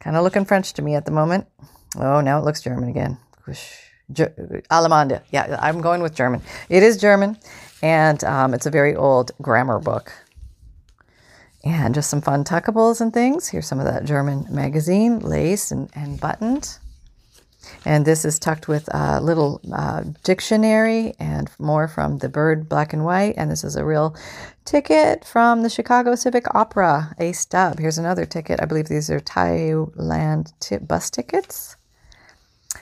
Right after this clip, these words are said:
And, uh, just a fun little paper, but this is a shorthand from a shorthand book. And then there's some, uh, German, uh, translation up there. And just some fun little, um,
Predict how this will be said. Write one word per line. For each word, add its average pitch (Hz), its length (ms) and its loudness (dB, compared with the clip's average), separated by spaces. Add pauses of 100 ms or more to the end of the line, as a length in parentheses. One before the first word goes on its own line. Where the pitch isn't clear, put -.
(200)
And, 170 400 4
uh, 147 180 8
just 151 220 -6
a 143 40 -2
fun 147 220 -2
little 135 180 2
paper, 160 320 -2
but 180 140 -4
this 147 160 -6
is 131 200 -4
a - 140 -4
shorthand 240 560 4
from - 180 -6
a 156 40 -4
shorthand 214 540 -2
book. 254 360 2
And 170 160 -4
then 165 200 0
there's 151 180 0
some, 147 240 -4
uh, 143 200 -2
German, 151 460 -2 (400)
uh, - 140 -2
translation - 720 0
up - 200 -8
there. 147 520 2 (560)
And 143 440 2
just 160 300 0
some 151 280 0
fun 180 600 4
little, 151 580 4
um, 139 440 -4